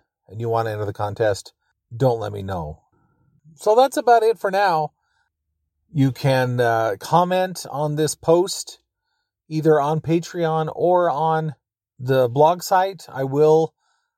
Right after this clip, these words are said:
enable comments on the blog site for this. So I typically don't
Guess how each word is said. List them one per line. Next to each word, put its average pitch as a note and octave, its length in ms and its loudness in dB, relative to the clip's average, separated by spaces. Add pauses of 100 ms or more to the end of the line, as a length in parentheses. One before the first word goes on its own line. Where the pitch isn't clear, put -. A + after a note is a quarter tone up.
(920)
enable D#3 440 2
comments D#3+ 720 -2 (320)
on C#3 220 -4
the D#3 60 -4
blog C#3+ 320 0
site D#3+ 320 0
for D#3 100 -6
this. C#3+ 400 -2 (720)
So A#2+ 680 2
I G#2 140 -6
typically C3+ 540 -10
don't C#3 500 -6